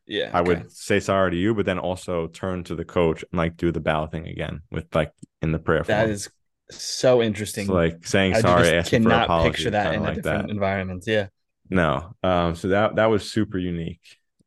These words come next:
Speaker 2: Um, culture customs. That's a, that's, like, the biggest one.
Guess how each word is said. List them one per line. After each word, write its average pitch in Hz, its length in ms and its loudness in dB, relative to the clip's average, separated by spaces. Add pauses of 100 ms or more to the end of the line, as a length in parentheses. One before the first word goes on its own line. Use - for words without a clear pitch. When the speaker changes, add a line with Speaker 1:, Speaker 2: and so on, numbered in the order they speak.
Speaker 2:
Um, 85 600 -2 (1160)
culture 87 360 -4
customs. 85 520 -6
That's 95 160 -4
a, 92 60 0
that's, 95 360 0
like, 101 160 0
the 104 80 -2
biggest 87 400 -2
one. - 260 -12